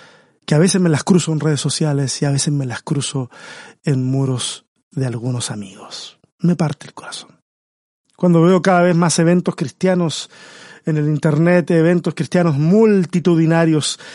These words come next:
sin distanciamiento social, sin mascarillas, y todos repitiendo a una voz que esto es un plan del enemigo para acallar la iglesia, entonces yo saco la deducción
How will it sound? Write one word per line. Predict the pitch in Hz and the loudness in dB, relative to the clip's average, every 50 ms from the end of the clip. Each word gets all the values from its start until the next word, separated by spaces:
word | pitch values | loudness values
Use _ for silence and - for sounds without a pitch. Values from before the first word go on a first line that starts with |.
| - - - | -20 -20 -10
sin | - - - 247 262 262 240 220 | -6 -2 0 2 2 4 4 4
distanciamiento | 180 170 147 - 190 175 165 151 - - 165 160 160 165 156 147 - 139 | 2 0 0 0 0 0 0 0 -2 -2 -2 -2 0 -2 -2 -4 -4 -4
social, | 127 147 135 - 175 175 180 165 | -4 -4 -4 -2 -2 -2 -2 -2
sin | - - - 277 277 269 262 247 226 220 214 202 | -2 0 0 2 2 2 0 0 0 -2 0 0
mascarillas, | 190 180 160 - - - - 170 151 160 175 180 165 156 156 147 - - | 0 0 0 0 -4 -4 -2 -2 0 0 0 0 0 0 -2 -2 -2 -2
y | 190 | 0
todos | - 220 226 220 208 208 175 | 2 2 4 4 4 2 2
repitiendo | 180 190 170 - 170 139 202 208 196 190 170 185 180 | 2 0 0 -2 -2 -2 0 0 0 0 0 0 0
a | 170 | 0
una | 185 196 220 208 180 | 0 0 0 0 2
voz | 180 202 220 208 160 - - - - - - - - - | 2 2 2 0 0 -2 -6 -8 -12 -14 -14 -14 -14 -4
que | - 190 175 190 233 | 0 2 2 4 2
esto | 240 185 - - - 185 165 - - _ _ _ _ _ _ _ _ _ _ _ _ _ _ - - - | 2 0 -4 -4 -4 -4 -4 -4 -8 _ _ _ _ _ _ _ _ _ _ _ _ _ _ -20 -20 -4
es | - 185 - - | -2 -2 0 0
un | 175 170 151 | 0 -2 0
plan | - - 202 214 214 208 | 2 2 2 4 4 4
del | 180 175 170 165 | 4 4 4 4
enemigo | 156 156 165 196 240 240 208 185 170 143 | 4 4 2 2 2 2 2 0 0 2
para | 175 165 160 160 - | 2 2 2 0 0
acallar | - 170 175 - 185 170 151 143 190 208 208 196 170 143 - - - - - - | -2 -2 -2 0 0 -2 0 2 2 2 2 2 0 -2 -6 -12 -14 -16 -6 -2
la | 170 170 170 165 | 0 2 2 2
iglesia, | 151 131 151 196 226 190 - - 175 170 156 143 135 - _ _ - | 2 2 2 2 2 0 0 0 0 0 0 0 -4 -10 _ _ -12
entonces | 156 - 208 214 190 - 196 | -10 -8 -6 -8 -6 -6 -4
yo | 175 214 - | -4 -2 -2
saco | - 214 208 - 208 185 | 0 -2 -2 0 0 0
la | 175 160 | 2 2
deducción | 147 151 147 135 139 - - - 208 202 170 147 123 - | 2 0 0 -2 -4 -6 -6 -4 -2 -2 -2 -2 -4 -6